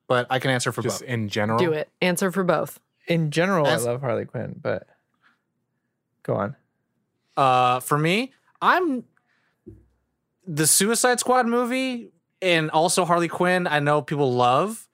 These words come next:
Speaker 1: Um, me as someone who loves superheroes, find it, finds it hard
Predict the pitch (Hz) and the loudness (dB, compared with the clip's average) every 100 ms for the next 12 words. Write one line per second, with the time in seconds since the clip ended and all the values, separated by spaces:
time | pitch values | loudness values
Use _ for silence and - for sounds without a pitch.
0 | _ _ _ 147 143 127 123 110 113 135 | _ _ _ 2 4 2 0 -6 -4 0
1 | 151 165 160 139 151 139 131 120 123 - | 2 2 2 2 0 0 0 0 0 -2
2 | 131 151 170 175 - 143 135 139 131 127 | -2 0 0 -2 -2 2 2 2 0 0
3 | 123 - 139 135 131 127 - 127 127 123 | -2 0 2 2 0 -6 -4 0 2 0